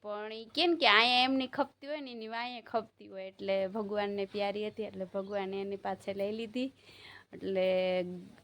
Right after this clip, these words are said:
એમની દીકરી ગોપીનો જન્મદિવસ છે, અને ગોપી માટે એક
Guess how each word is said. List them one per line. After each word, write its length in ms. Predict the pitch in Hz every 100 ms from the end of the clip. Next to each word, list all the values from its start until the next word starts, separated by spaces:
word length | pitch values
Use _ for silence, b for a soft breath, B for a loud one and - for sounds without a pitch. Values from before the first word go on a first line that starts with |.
| -
એમની 360 | - 240 269 285
દીકરી 420 | 269 269 277 277
ગોપીનો 540 | 214 233 226 311 311
જન્મદિવસ 640 | 247 254 240 226 226 220 226
છે, 240 | - 220
અને 280 | 214 208 196
ગોપી 420 | 196 233 240 320
માટે 460 | 294 269 254 220
એક 80 | 214